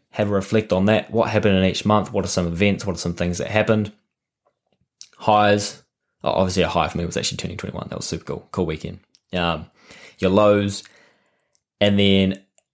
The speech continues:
looking at that against last year's goals. If you didn't have goals from the year before, so for example, you didn't have goals from twenty twenty, no stress. You don't need to worry about it. For me, I had goals from twenty twenty,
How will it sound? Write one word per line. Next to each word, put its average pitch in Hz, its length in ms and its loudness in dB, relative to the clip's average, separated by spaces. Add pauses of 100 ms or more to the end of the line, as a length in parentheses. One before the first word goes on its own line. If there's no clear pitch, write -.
(220)
looking 110 360 2
at 95 120 -2
that 98 220 2
against 92 320 -2
last 92 260 0
year's 90 160 -2
goals. 87 300 -2
If 101 100 0
you 113 60 2
didn't 120 200 2
have 117 240 0
goals 104 360 2
from 98 180 2
the 90 120 0
year 92 260 2
before, 98 400 2
so 85 160 -2
for 85 100 -8
example, 85 240 -4
you 85 80 -4
didn't 87 140 -4
have 85 100 -6
goals 87 240 0
from 82 100 -8
twenty 82 260 -6
twenty, 117 520 0 (260)
no 92 300 2
stress. - 640 0 (140)
You 90 100 -12
don't 92 180 2
need 87 140 -2
to 90 80 -4
worry 98 240 6
about 95 240 4
it. - 80 -4
For 95 160 0
me, 107 240 6
I 92 100 2
had 95 300 0
goals 95 260 4
from 87 160 -4
twenty 90 260 -2
twenty, 95 420 0